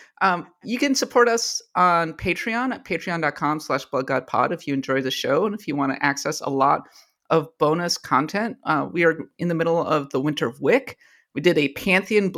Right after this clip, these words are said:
of the Blood God exploration of Lunar, the Silver Star story, which was a very popular episode, and I really enjoyed putting that one together. Anytime you get Nadia and Anthony Agnello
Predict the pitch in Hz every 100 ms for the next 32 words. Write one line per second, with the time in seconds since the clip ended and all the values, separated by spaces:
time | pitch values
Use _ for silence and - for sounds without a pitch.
0 | - 160 156 156 165 170 165 160 - -
1 | 147 143 160 - 185 - 127 139 151 175
2 | 185 139 - 156 165 165 - 131 131 -
3 | 127 156 202 - _ _ _ 160 160 -
4 | 147 143 143 - 139 143 170 175 220 -
5 | 143 - 214 214 226 - _ 185 190 -
6 | 233 233 190 160 143 - 160 160 160 170
7 | 160 165 160 - 170 160 185 _ _ _
8 | 147 170 165 175 165 165 170 220 240 247
9 | 214 185 170 - - 120 156 160 165 151
10 | 139 143 147 151 139 135 135 135